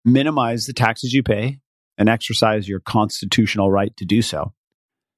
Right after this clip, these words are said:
But also, you know, how does that fit into your overall financial plan? That's our tax map.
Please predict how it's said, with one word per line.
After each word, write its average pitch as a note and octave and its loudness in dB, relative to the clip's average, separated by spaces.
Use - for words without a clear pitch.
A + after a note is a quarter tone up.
But A#2+ 4
also, A#2+ 0
you A#2+ 4
know, A2+ 2
how D3 2
does D3 -6
that C3+ -4
fit C3+ -2
into B2+ -2
your A#2+ 0
overall G#2+ 2
financial F#2 -4
plan? D#2 -2
That's B2+ 2
our C3+ 2
tax A2 -2
map. E2 -2